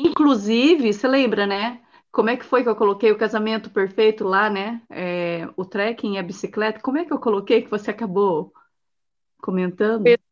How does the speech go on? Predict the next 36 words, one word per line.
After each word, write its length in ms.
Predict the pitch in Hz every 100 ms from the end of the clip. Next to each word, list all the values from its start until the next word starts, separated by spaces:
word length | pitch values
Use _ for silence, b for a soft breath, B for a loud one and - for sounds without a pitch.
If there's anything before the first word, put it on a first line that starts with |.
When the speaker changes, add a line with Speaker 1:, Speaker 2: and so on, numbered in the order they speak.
| -
Speaker 2:
mesmo, 560 | 330 320 262 214 196 -
bike 420 | 180 185 214 240 226 226
e 60 | 226
trekking, 420 | - 214 196 - 180
o 40 |
casamento 480 | - 180 175 175 226
Speaker 1:
Isso. 20 |
Speaker 2:
perfeito. 440 | 220 190 208 180 - _
Falei, 180 | 190 190
é. 180 | 196 185
Speaker 1:
Isso 100 | 240 _ _
aí. 400 | 247 190 156 240 -
<laughs> 540 | 330 320 320 302 277
Que 80 | 285
massa. 480 | 233 196 175 202 190
Speaker 2:
Concordo. 500 | 220 196 175 180 185 _ _ - - - - - _ _ B B 240 220 B - _ _ _ _ _
Então, 440 | 226 226 208 180 180
eu, 60 | 170
como 180 | 208 226
eu 60 |
tinha 220 | 226 - 220
comentado 500 | - 196 185 180 175
antes 200 | 175 -
do 80 |
Morro 240 | 180 170 170
da 80 | 165
Igreja, 420 | 160 196 208 196
eu 40 |
vou 100 | 185
falar 240 | - 185 185
sobre 340 | - 196 208
ele. 260 | 208 165 160
O 40 |
Morro 200 | 170 185
da 100 | 202
Igreja 720 | 202 175 175 220 220 190 175